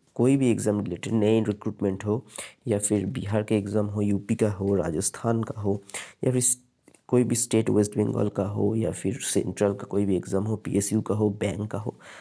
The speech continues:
सब कुछ हम लाते हैं। तो अगर वीडियो अच्छा लगा तो लाइक कर दीजिएगा, दोस्तों के साथ शेयर कर दीजिएगा,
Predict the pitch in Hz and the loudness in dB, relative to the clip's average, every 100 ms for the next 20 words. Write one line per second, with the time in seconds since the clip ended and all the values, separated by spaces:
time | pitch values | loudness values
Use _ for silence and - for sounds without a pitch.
0 | - - 117 - 120 - 113 107 104 131 | -12 -2 -2 0 -4 0 2 0 -2 -6
1 | 143 147 107 101 98 98 98 98 98 117 | -4 0 2 2 0 0 0 -2 -4 -2
2 | 110 101 107 - 101 - 98 98 104 110 | -2 -2 -2 -2 -2 0 -2 0 -4 -2
3 | 107 107 98 95 - - 92 - - 98 | 0 0 0 -4 -8 -8 -6 -2 0 2
4 | 104 104 110 104 104 117 | 0 -2 -4 -6 -6 -6